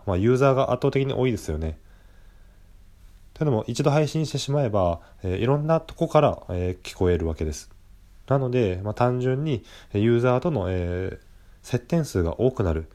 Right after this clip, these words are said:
まあ、そういったところに、えー、企業が広告、広告を出していく。オープン系の方です。そちらに出していく。で、そこはどんどん盛り上がっていく。っていうので、おそらく、えー、YouTube的になっていくのではないかなというふうに思っています。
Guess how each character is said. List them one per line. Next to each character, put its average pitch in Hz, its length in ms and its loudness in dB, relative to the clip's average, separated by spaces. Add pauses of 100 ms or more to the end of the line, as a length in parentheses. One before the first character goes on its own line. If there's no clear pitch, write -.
(160)
ま 131 80 2
あ、 - 20 4
そ 160 160 0
う 170 60 2
い - 20 -2
っ - 20 -6
た 175 120 -4
と 175 100 -2
こ 180 120 0
ろ 160 100 0
に、 160 160 -2
え - 20 0 (220)
ー、 95 40 -10
企 - 180 -2
業 117 120 4
が 131 80 -2
広 92 240 0
告、 92 160 -4
広 - 140 -8 (320)
告 113 240 -4
を 110 60 2
出 85 180 -4
し - 100 -8
て 80 140 -4
い 78 100 -4
く。 - 240 -14 (240)
オ 120 120 4
ー - 20 -8
プ 123 100 2
ン 117 80 4
系 113 140 -2
の 101 80 -4
方 82 240 -8
で 76 100 -8
す。 - 160 -20 (560)
そ 117 80 -2
ち - 140 -2
ら 113 120 0
に 110 80 -2
出 101 120 -2
し - 60 -10
て 85 100 -4
い 80 60 -4
く。 85 180 -8 (600)
で、 170 80 2
そ 156 140 -2
こ 170 80 2
は 160 40 4
ど 165 80 0
ん 131 40 0
ど 98 60 2
ん 90 40 0
盛 95 180 2
り 107 60 4
上 98 60 2
が 110 80 2
っ 107 80 -4
て 90 100 -6
い 82 60 -6
く。 85 140 -6
っ - 20 -10 (720)
て 165 100 -2
い 170 60 2
う 170 120 0
の 165 140 -4
で、 175 260 0 (600)
お 135 40 -6
そ 165 120 -4
ら 151 100 2
く、 101 160 -2
え 92 300 -2
ー、 92 80 -2
YouTube 160 680 2
的 170 240 -2
に 165 80 0
な 156 120 0
っ 151 40 -10
て 113 100 0
い 98 60 4
く 104 80 0
の 85 160 0
で 98 100 0
は 90 100 2
な 85 100 -2
い 85 60 -2
か 85 100 -2
な 85 200 0
と 85 80 -6
い 87 40 -2
う 82 40 -2
ふ 101 40 -2
う - 20 0
に 92 220 -4 (400)
思 90 140 0
っ 92 40 -4
て 87 140 -6
い 78 80 -2
ま 80 120 -6
す。 - 220 -14